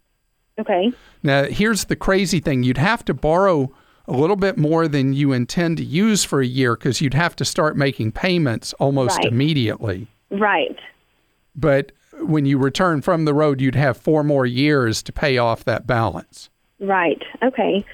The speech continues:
Speaker 2: And that
Speaker 1: Um,
Speaker 2: would
Speaker 1: and
Speaker 2: be, uh, 'cause selling the home would only make sense if you're really thinking after a year, we're, we're likely not going back to our old lives.
Speaker 1: Right. Our children are gonna be in school. We, we know that we want them to be starting kindergarten.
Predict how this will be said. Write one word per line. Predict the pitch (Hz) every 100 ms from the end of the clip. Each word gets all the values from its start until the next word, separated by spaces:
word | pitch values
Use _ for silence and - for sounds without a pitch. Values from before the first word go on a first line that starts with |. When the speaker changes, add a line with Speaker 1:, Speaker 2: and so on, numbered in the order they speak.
| -
Speaker 2:
And | 139 127
that | 151 220
Speaker 1:
Um, |
Speaker 2:
would | 170
Speaker 1:
and | -
Speaker 2:
be, | 160 143 - -
uh, | 165 165 165
'cause | - 165
selling | - 277 320 220
the | 151
home | 190 175 147 135 - _ _ -
would | 156 160
only | 180 254 240
make | 202 175 180
sense | - 180 151 151 -
if | 147 135 -
you're | 175 220 208 143
really | 156 185 185
thinking | - 170 147 160 143
after | 139 - 131
a |
year, | 139 143 127
we're, | 143 147 - - _ _
we're | 170 135
likely | 160 196 - 185 156 139
not | 139 147 160 -
going | 165 143 135 113
back | 143 131 120 -
to | 143
our | 117 110
old | 113 120
lives. | 117 98 82 - - - _ _ _ _ _ _ _ -
Speaker 1:
Right. | 208 196 190 - - -
Our | 220
children | - - 311 285
are | 247
gonna | 240 226
be | 226
in | 220 -
school. | 220 220 208
We, | 220 214 214
we | 214
know | 226
that | 226 -
we | 214
want | 208 202
them | 208
to | 202
be | 196 202 202 -
starting | 202 190 190
kindergarten. | - 254 247 233 233 233